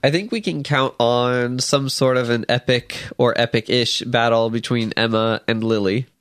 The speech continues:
And they've already thrown someone through the clock tower, so they'll have to figure something else out. Well, they've actually thrown someone in and out of the clock tower at different times. So they'll have to figure out something not involving the clock tower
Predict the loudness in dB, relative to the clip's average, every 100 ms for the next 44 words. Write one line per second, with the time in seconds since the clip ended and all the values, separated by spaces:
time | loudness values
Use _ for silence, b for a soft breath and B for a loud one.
0 | _ _ _ 0 2 4 4 4 4 2
1 | 2 0 0 0 0 -2 -2 -2 0 0
2 | 0 0 0 0 0 0 0 -2 -4 -2
3 | -2 0 0 2 0 0 0 0 0 -2
4 | -2 -4 -2 -2 -2 -2 -2 -2 -2 -2
5 | -2 0 -2 2 0 0 -4 -2 -2 0
6 | 0 0 -4 -6 -8 -4 -4 -4 -6 -4
7 | 0 2 0 -2 -4 -2 2 0 0 -4
8 | -4 -4 0 2 2 0 -2 2 2 2
9 | 0 -2 0 -2 0 0 0 0